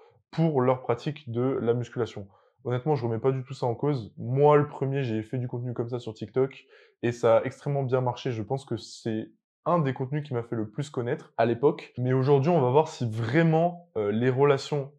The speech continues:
amoureuses, donc être en couple, ça va avoir des répercussions sur votre pratique, euh, de la musculation et vos performances globales et votre prise de muscle, et cetera, et cetera. Pour cette première partie, je me suis basé sur une étude scientifique qui date de deux mille seize, qui se nomme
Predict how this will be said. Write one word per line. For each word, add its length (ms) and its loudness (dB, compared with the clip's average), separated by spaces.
amoureuses, 480 2
donc 340 -10
être 240 2
en 60 6
couple, 300 2
ça 180 6
va 100 8
avoir 480 4
des 140 -2
répercussions 640 -4
sur 360 -2
votre 220 2
pratique, 580 -6
euh, 240 -4
de 220 -2
la 100 6
musculation 640 -4
et 100 4
vos 160 0
performances 500 -4
globales 440 0
et 100 -2
votre 220 -4
prise 180 -12
de 80 -6
muscle, 320 -8
et 140 -2
cetera, 480 0
et 80 -6
cetera. 400 -10
Pour 240 2
cette 200 0
première 260 0
partie, 240 -2
je 40 -2
me 80 0
suis 160 -8
basé 240 0
sur 220 -8
une 100 -4
étude 280 -6
scientifique 480 -8
qui 100 -10
date 220 -4
de 80 -6
deux 240 -4
mille 160 -2
seize, 480 -2
qui 100 -20
se 140 -8
nomme 320 -4